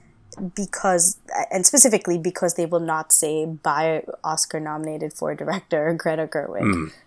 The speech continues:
Speaker 1: Um, s-, so I think I, I, my gripe is more with the way in which this movie will go down in, in the discourse than with,
Speaker 2: Okay.
Speaker 1: you know, it being seen as a snub.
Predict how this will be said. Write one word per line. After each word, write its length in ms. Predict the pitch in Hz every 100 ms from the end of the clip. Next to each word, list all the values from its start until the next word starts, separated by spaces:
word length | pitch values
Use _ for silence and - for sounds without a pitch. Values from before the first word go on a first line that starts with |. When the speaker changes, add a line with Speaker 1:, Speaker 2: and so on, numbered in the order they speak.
| _ 175
Speaker 1:
Um, 460 | 180 160 160 151 - _ - -
s-, 420 | - - - -
so 240 | - 226
I 60 | 202
think 200 | 208 196
I, 80 | 208
I, 140 | 196 170
my 180 | 190
gripe 280 | 175 196 190
is 120 | 175
more 260 | 175 165 165
with 240 | 160 156 - _
the 380 | 170 170 165 175
way 240 | 165 160
in 140 | 160 156
which 140 | 156
this 120 | 160
movie 140 | 160 151
will 120 | 151
go 140 | 156
down 500 | 156 143 147 165 202 - _ - -
in, 160 | 170 -
in 340 | 165 160 156
the 80 | 165
discourse 800 | 160 160 - - 185 190 - - - _ _ 180
than 300 | 170 160 165
with, 240 | 165 160 110
Speaker 2:
Okay. 280 | 131 - 185
Speaker 1:
you 120 | 165
know, 180 | 147 147
it 160 | 165 -
being 200 | 160 160
seen 260 | 165 156
as 120 | 151
a 60 | 156
snub. 600 | - - 143 82 -